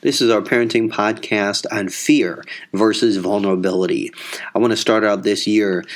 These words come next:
by talking about fears and helping parents to eliminate fears in their household. So this may be a simplistic bullet point, but a dichotomy exists in most family relationships: fear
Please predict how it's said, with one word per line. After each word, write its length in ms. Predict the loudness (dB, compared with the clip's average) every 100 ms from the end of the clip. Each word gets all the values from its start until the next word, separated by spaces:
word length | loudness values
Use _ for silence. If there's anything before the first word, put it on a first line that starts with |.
| -6
by 140 | -2 0
talking 400 | 0 0 0 0
about 280 | -2 -4
fears 600 | -6 -2 0 -2 -4 -8 -10 -14 -10
and 120 | -6
helping 280 | -2 0 0
parents 480 | 0 -2 -2 -2 -4
to 180 | 0 0
eliminate 520 | 0 0 -2 -4 -6 -12 _
fears 500 | -2 2 2 0 -4
in 160 | -4 -2
their 160 | -2
household. 580 | -4 -6 -4 -6 -6 -12 -18 -20 -16 -14 -14 -20 -20 -6
So 200 | 0 2
this 300 | 2 0 4
may 120 | 4
be 120 | 4
a 60 | 2
simplistic 920 | 0 0 0 0 -2 2 0 0 0
bullet 380 | 2 2 0 -4
point, 360 | -6 -6 -4
but 140 | -2 0
a 80 |
dichotomy 760 | 0 0 0 0 0 2 2 2
exists 540 | 0 -2 -2 -2 -2
in 120 | -2
most 300 | 0 -2 -4
family 400 | -4 -2 -2 -2
relationships: 960 | -2 -2 -2 -4 -4 -4 -2 -4 -4 -10 -10 -18 -18
fear 560 | -6 2 2 2 -2